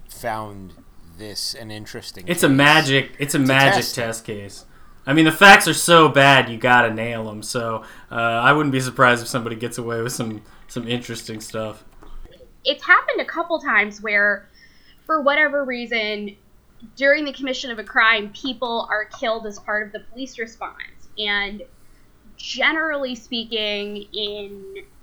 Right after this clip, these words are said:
Speaker 3: I know, I know for sure there was a case in Oklahoma, there was a case in Illinois, um, similarly, where people are killed by the cops as part of the police response to a felony, or a, or a, what they think is a felony crime,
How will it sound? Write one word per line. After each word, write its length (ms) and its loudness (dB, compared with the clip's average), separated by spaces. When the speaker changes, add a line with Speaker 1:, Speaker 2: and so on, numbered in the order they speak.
Speaker 3:
I 120 2
know, 480 2
I 120 2
know 120 0
for 140 -4
sure 260 2
there 100 2
was 140 -2
a 20 -10
case 260 -4
in 60 -4
Oklahoma, 560 -4
there 120 -2
was 120 -6
a 40 -18
case 260 -10
in 60 -6
Illinois, 600 -2
um, 260 -2
similarly, 760 -6
where 120 -2
people 300 -2
are 80 0
killed 280 0
by 140 4
the 80 -2
cops 720 0
as 180 -2
part 240 2
of 80 -6
the 80 -4
police 340 -10
response 520 -4
to 160 -6
a 80 -4
felony, 640 -10
or 120 4
a, 200 2
or 300 0
a, 160 4
what 200 0
they 240 4
think 260 2
is 100 -4
a 60 -6
felony 360 -4
crime, 520 -6